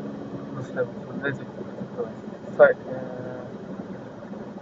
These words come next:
ー、僕自身のサイトでイスラエルというサイトがあるんです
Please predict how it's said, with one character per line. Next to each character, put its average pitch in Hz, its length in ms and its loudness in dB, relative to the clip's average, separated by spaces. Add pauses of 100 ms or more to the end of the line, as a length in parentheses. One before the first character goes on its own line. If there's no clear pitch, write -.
(960)
ー、 - 20 -8
僕 170 260 -2
自 190 60 6 (100)
身 165 140 10
の 143 80 2
サ 135 160 6
イ 131 60 0
ト 131 100 0
で 135 180 2
イ 131 60 -2
ス 135 80 -4
ラ 131 160 12
エ 123 60 8
ル 120 80 -6
と 120 120 -2
い 117 40 -4
う - 80 -8
サ 127 80 -2
イ - 20 -4
ト 120 140 0
が 117 100 2
あ - 20 -2
る 117 100 -4
ん - 100 -6
で - 60 -8
す - 40 -10